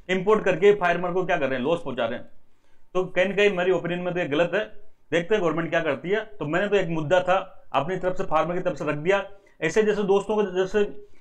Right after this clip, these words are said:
अगर farmers का produce का दाम कम होते तो कब-, कभी government कुछ प्रयास नहीं करती।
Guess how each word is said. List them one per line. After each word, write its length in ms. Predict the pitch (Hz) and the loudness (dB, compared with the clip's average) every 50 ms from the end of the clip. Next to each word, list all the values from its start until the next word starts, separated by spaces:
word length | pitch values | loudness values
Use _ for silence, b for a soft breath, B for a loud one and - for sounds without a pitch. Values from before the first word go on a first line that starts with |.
| b _ - | b _ -2
अगर 140 | 147 185 196 | 0 0 0
farmers 440 | 196 - 180 208 202 196 202 175 | 0 2 2 2 2 2 0 0
का 100 | 214 208 | 0 0
produce 220 | - 196 190 185 175 | 0 0 0 0 -2
का 60 | 220 | 0
दाम 240 | 175 175 180 190 175 | 2 2 2 2 2
कम 140 | 190 190 196 | 0 2 2
होते 220 | 202 180 180 220 | 2 2 2 2
तो 100 | 220 226 | 0 0
कब-, 300 | - 202 214 202 - - | -2 -2 -2 0 0 0
कभी 160 | 214 233 269 | 2 2 4
government 280 | 233 233 208 214 226 214 | 4 4 2 2 0 -2
कुछ 140 | 233 226 220 | -4 -6 -4
प्रयास 240 | 220 233 226 226 | -2 -2 0 0
नहीं 100 | 233 - | -2 0
करती। 240 | 214 185 160 143 127 | 0 0 0 0 -4